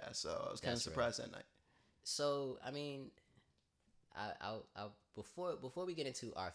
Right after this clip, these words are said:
Speaker 2: feelings about the movie, I mean, it's all good feelings. I don't know. I mean, you can't really feel anything else. But, I mean,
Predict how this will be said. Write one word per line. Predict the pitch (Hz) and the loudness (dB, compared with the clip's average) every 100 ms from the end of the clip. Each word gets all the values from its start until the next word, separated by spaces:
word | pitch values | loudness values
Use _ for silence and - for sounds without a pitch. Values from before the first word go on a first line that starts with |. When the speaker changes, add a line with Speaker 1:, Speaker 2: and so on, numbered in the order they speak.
| - | -6
Speaker 2:
feelings | 92 95 92 87 80 80 - - - - | -4 -2 -2 -6 -8 -10 -10 -12 -12 -12
about | 78 78 76 | -6 -6 -6
the | 76 | -8
movie, | 76 76 76 73 - _ _ - _ - | -8 -8 -10 -12 -14 _ _ -20 _ -8
I | 82 | -4
mean, | 82 80 80 | -4 -4 -2
it's | 98 - | -4 2
all | 92 78 | 2 2
good | 73 | -6
feelings. | - 73 71 71 | -6 -8 -6 -6
I | 78 | -4
don't | 73 | -4
know. | 69 - | -8 -10
I | 71 | -8
mean, | 76 76 | -8 -8
you | - | -8
can't | 80 - | -8 -8
really | 71 69 | -10 -10
feel | 73 69 | -10 -10
anything | 67 71 69 64 85 _ _ _ | -10 -10 -10 -10 -14 _ _ _
else. | 76 64 - - - - - - | -6 -6 -8 -12 -14 -20 -20 -4
But, | 113 110 104 - - 113 | 2 4 2 -2 -4 -2
I | |
mean, | 117 120 120 113 | 0 -2 -2 -4